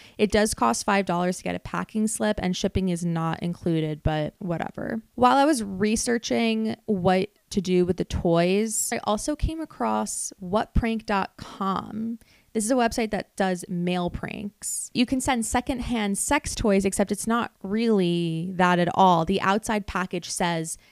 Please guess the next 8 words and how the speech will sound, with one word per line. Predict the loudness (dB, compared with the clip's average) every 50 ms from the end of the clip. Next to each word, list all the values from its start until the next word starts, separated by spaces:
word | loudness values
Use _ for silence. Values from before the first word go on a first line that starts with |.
| _ _
"Secondhand | -10 -6 -2 -2 -2 -2 -2 -4 -4 -2 -2 -2 -2 -2 -2 -4
sex | -2 -2 -2 -2 -4 -8
toys, | -6 -4 -4 -4 -4 -4 -6 -4
seasoned | -4 -2 0 2 2 2 4 4 4 4 4 4
and | 2 2 2 2
sanitized | 2 2 2 2 2 0 -2 -2 -2 0 -2
subscription | -2 -4 -6 -6 -2 -2 -2 -2 0 -4 -4 -2
box," | 0 0 0 0 0 -2 -6